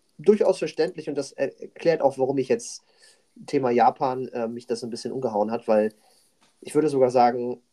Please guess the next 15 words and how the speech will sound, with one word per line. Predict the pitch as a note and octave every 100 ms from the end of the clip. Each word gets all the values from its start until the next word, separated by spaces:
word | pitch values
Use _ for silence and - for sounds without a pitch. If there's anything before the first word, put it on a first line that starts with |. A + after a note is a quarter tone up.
| _ _ _ _ _ _ _
der | _ B2
größte | - D3+ - A3+
Teil | G#2+ G2+
der | G2
Menschheit | G2 - F#2
feiert | - G#2 F2+ -
ja | F#2+
eigentlich | F2 D#2
kein | - F2 E2
Weihnachten. | E2 D#2+ - - _ _ _ _ _ _ -
Also | A#2
zumindest | G#2 A2 G2 F#2 -
rein | F#2
logisch | G2 - -
betrachtet. | - - - - -